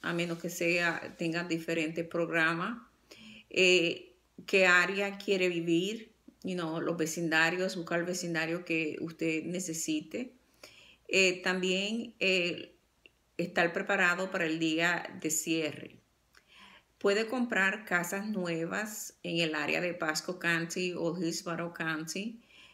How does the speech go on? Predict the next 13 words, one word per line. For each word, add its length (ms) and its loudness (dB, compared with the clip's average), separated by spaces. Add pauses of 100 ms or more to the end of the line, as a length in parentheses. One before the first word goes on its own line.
(200)
Eh, 140 6
la 240 4
constructora 600 -2
le 180 0
hace 500 0
el 160 -2
préstamo. 720 -4 (260)
Eh, 280 2
ahora 400 0
mismo 400 -4
tiene 260 -2
muchos 480 -2
incentivos 1040 -2